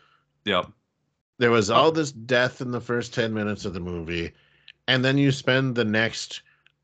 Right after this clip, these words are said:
Speaker 2: hour trying to explain what happened in the first ten minutes of the movie and try to justify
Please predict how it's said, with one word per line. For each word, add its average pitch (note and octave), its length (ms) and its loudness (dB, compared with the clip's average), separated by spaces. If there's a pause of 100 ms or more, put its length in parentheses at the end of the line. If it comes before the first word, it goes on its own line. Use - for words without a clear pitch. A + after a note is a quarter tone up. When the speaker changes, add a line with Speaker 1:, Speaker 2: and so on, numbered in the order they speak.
Speaker 2:
hour G2 760 0 (1160)
trying C3+ 260 2
to A#2+ 140 0
explain A2 840 -2 (560)
what A#2 320 -2
happened A2+ 420 0
in G2+ 100 -2
the F2+ 80 -4
first G#2 360 -8
ten G#2 220 -4
minutes F2+ 340 -4
of F2+ 80 -6
the E2+ 80 -8
movie F#2 640 2 (680)
and G#2+ 140 2
try A2+ 180 0
to G2+ 100 0
justify E2+ 880 -2